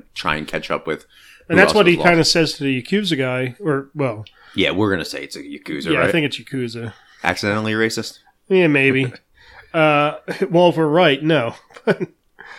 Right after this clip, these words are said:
Speaker 2: Um, he basically says, you know, they, you know, half the people have been taken.
Speaker 1: And this is what you're doing.
Speaker 2: Yeah, so, yeah,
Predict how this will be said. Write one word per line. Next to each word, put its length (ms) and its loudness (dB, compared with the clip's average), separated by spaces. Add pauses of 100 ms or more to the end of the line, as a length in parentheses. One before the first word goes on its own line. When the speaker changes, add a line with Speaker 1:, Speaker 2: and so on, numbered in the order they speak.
(360)
Speaker 2:
Um, 480 4 (880)
he 220 0
basically 400 4
says, 360 4
you 120 0
know, 340 -2 (960)
they, 280 -6 (880)
you 100 -2
know, 100 -4
half 260 0
the 60 -8
people 240 -2
have 60 -10
been 160 -6
taken. 600 -4 (160)
Speaker 1:
And 120 -8
this 120 -8
is 120 -14
what 160 -6
you're 100 -6
doing. 260 -8 (100)
Speaker 2:
Yeah, 360 -4
so, 460 -6 (960)
yeah, 200 -12